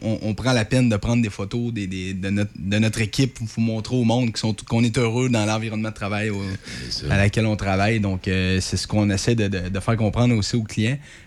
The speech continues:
Speaker 1: Euh, faire des offres d'emploi, un visuel d'offres d'emploi, euh, des, des, juste sur les médias sociaux, des fois afficher un, un employé que ça fait dix ans qu'il est là, qui est,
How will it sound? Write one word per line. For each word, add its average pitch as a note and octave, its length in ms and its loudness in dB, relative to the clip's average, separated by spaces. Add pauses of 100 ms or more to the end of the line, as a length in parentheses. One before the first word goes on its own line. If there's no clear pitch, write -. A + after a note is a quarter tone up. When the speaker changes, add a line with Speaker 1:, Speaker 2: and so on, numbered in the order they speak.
(160)
Speaker 1:
Euh, F#2 680 -2
faire A#2 240 2
des A2+ 200 2
offres A#2 140 2
d'emploi, A#2 420 2
un A#2+ 140 2
visuel A#2 480 2
d'offres G2+ 160 -4
d'emploi, G#2 400 -2
euh, G2 720 -2 (360)
des, A#2 200 0
des, A2 240 -2
juste C#3 240 2
sur B2 240 0
les B2+ 80 4
médias B2 240 2
sociaux, C3+ 340 -2
des A2+ 80 -2
fois A#2+ 160 -6
afficher B2+ 440 -2
un, G#2 280 -2 (340)
un A2+ 140 2
employé A#2 420 2
que C3 80 -6
ça F#2+ 120 -6
fait A#2 100 -4
dix G#2 220 0
ans A#2+ 100 4
qu'il G#2+ 140 -2
est A2 100 0
là, A#2+ 220 0
qui G#2 240 -2
est, F#2+ 60 -6